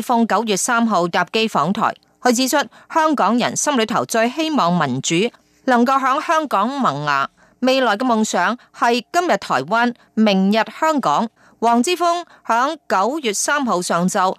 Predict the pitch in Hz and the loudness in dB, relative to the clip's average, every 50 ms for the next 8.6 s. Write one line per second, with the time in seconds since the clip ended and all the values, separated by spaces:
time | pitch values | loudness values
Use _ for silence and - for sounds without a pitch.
0 | - - - - 220 233 302 - - - 165 135 139 - 143 135 135 147 - 254 | -8 -6 0 2 2 2 2 -2 -2 -2 -2 -2 -2 -4 -4 -4 -4 -2 -2 -2
1 | 262 226 - 180 120 117 143 185 214 - - 185 165 - _ _ _ _ - 262 | -2 0 0 -2 0 0 0 0 0 0 0 -2 -2 -4 _ _ _ _ -2 0
2 | 277 285 - - 240 220 214 180 147 147 165 180 160 147 147 147 - - - - | 0 0 0 0 0 2 2 2 0 0 -2 0 0 0 0 -2 -4 -8 -14 -8
3 | - - 185 196 214 - 262 262 262 262 247 262 247 226 196 190 190 208 - - | -2 0 0 0 0 0 0 0 0 0 0 0 2 2 2 0 0 -2 -6 -12
4 | _ - - 262 214 202 214 226 214 185 180 202 233 - 320 320 285 233 202 147 | _ -4 0 2 2 2 2 0 0 0 0 2 2 0 0 -2 -2 -4 -4 -4
5 | 139 156 165 185 196 - 294 285 277 254 208 185 202 226 254 - _ - - - | -2 0 0 0 0 0 0 0 0 0 0 0 0 0 -2 -4 _ -4 -2 -2
6 | 196 269 269 311 311 - 349 339 339 285 214 196 226 240 - 202 123 120 - 190 | 0 0 0 -2 0 0 0 0 0 0 0 0 0 0 -2 -4 -6 -4 -2 0
7 | 175 175 180 - - - - - - _ - 196 185 - - 170 143 156 202 226 | 0 0 0 -4 -8 -20 -20 -20 -12 _ -2 0 0 0 0 0 0 0 0 -2
8 | - 233 240 240 247 247 254 240 233 240 247 | -2 -2 -2 -2 0 -2 -2 0 0 -2 -2